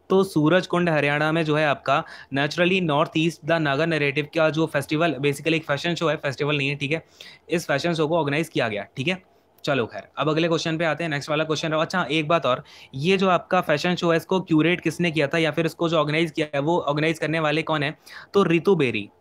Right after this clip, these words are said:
रितु बेरी ने इसको ऑर्गेनाइज किया है, ठीक है। ये भी हो सकता है कि आपसे पूछ लिया जाए, तो इसको भी एक बार लिख लेना या फिर नोट डाउन कहीं भी कर लो, ठीक है। रितु बेरी एक बहुत ही बड़ी जानी मानी फैशन डिजाइनर है, ठीक है ना। इन्होंने जो है इसे क्यूरेट किया है, यानी कि इसकी देखरेख जो है इनके अंडर ही हुई है, ये पूरा का पूरा जो फैशन शो हुआ है,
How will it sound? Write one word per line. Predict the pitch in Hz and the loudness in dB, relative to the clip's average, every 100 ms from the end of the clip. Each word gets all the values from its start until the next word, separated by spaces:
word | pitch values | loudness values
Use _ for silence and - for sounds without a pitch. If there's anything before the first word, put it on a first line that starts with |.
| _ _ _ | _ _ _
रितु | 139 156 196 | -2 2 4
बेरी | 185 165 151 165 | 4 2 2 0
ने | |
इसको | 170 180 | 0 0
ऑर्गेनाइज | 147 139 156 | 0 2 0
किया | 151 143 127 | 0 -2 -2
है, | 127 | -2
ठीक | 135 143 | -2 -2
है। | 160 | -2
ये | 127 143 | -2 -2
भी | 156 | 0
हो | 160 151 | 0 0
सकता | 147 - | -2 -2
है | 151 | 0
कि | 147 | 0
आपसे | 139 151 | -2 -4
पूछ | 151 160 160 | -2 0 0
लिया | 135 117 | 0 0
जाए, | 123 139 | 0 -2
तो | 156 | 0
इसको | 147 - | -2 0
भी | 160 | 0
एक | 160 139 | 0 0
बार | 156 | 0
लिख | 147 151 | 0 0
लेना | 151 143 | 0 0
या | 147 143 | -2 -2
फिर | 151 | -2
नोट | 143 135 | -2 0
डाउन | 143 151 | -2 0
कहीं | 143 | 0
भी | 156 | 0
कर | 151 | 0
लो, | 131 113 | 0 -2
ठीक | 127 156 | -2 -4
है। | 165 - - - | -4 -8 -20 -6
रितु | 139 147 185 | -2 2 2
बेरी | 165 156 190 175 | 2 2 0 0
एक | 160 | -2
बहुत | 147 151 156 | -2 -2 0
ही | 180 | -2
बड़ी | 151 156 160 | 0 0 0
जानी | 147 151 | 0 0
मानी | 156 147 165 | 0 -2 -2
फैशन | 151 143 165 | -2 -2 0
डिजाइनर | 156 139 135 147 | 0 0 -2 -2
है, | 160 | -4
ठीक | 151 143 | -4 -4
है | |
ना। | 156 175 - - _ | -2 -4 -8 -20 _
इन्होंने | 156 175 190 196 | -2 2 2 2
जो | 160 | 0
है | |
इसे | 160 175 | 0 -2
क्यूरेट | 147 156 170 170 | 0 2 2 0
किया | 147 113 | -2 -4
है, | 110 113 | -6 -8
यानी | 127 135 | -6 -4
कि | 147 | -4
इसकी | 151 165 | -4 -2
देखरेख | 143 143 151 160 | -2 0 -2 0
जो | 156 | -2
है | 151 | -2
इनके | 147 | -2
अंडर | 160 147 156 | -2 0 0
ही | |
हुई | 156 143 | 0 0
है, | 143 | 0
ये | 147 | -2
पूरा | 147 143 143 | -2 -2 0
का | 156 | -2
पूरा | 147 143 143 | -2 -2 -2
जो | 151 | -2
फैशन | 143 135 151 | -4 -4 -4
शो | 156 | -2
हुआ | 139 123 | 0 0
है, | 160 | -2